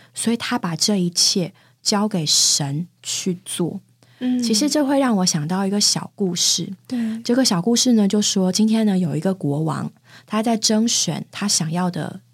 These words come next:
Speaker 1: 这个卫士，或是我们今天想象一个总统，他在招募他的随扈好了。
Speaker 2: 嗯。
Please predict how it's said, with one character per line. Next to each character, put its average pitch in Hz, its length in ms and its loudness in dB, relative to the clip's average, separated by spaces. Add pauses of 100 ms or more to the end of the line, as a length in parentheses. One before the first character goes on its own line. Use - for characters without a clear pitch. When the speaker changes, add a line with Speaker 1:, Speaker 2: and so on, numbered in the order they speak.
Speaker 1:
这 175 60 -8
个 147 180 -8 (120)
卫 185 180 0
士， - 380 0 (260)
或 240 140 0
是 226 180 2
我 180 80 2
们 151 160 -2
今 202 160 2
天 214 120 4
想 156 200 0
象 175 240 2
一 160 40 -2
个 180 140 0
总 175 300 -2
统， - 260 -2 (320)
他 247 140 -2
在 269 160 2
招 233 260 0
募 247 180 4
他 214 180 -2
的 208 100 2
随 165 380 -2
扈 208 280 0
好 160 220 -2
了。 - 300 -10
Speaker 2:
嗯。 214 460 0